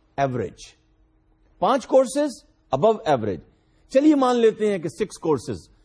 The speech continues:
آپ کی جو کلاس بیٹھی ہوئی ہے اس وقت، آپ میں سے بیس اسٹوڈنٹ ہیں، آپ میں سے تین اسٹوڈنٹ ایسے ہوں گے جو ہر سیمسٹر میں چھ کورسز کر سکتے ہیں۔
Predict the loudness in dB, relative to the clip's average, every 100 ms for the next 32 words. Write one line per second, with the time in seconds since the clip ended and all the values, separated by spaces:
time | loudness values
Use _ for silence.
0 | _ -6 -6 -4 -6 -2 0 0 -2 -4
1 | -4 -4 -4 -4 -10 -6 -6 -8 -10 -8
2 | -6 -6 -6 -8 -8 -8 -10 -12 _ _
3 | -4 -2 -2 -6 -8 -10 _ 0 0 0
4 | -4 -4 -2 -4 -6 -6 -4 -4 -6 _
5 | _ _ -6 -4 -4 -2 -4 -4 -8 -8
6 | -8 -8 -6 -8 -10 _ _ -4 -4 -4
7 | -8 -12 -14 -16 -20 _ -20 _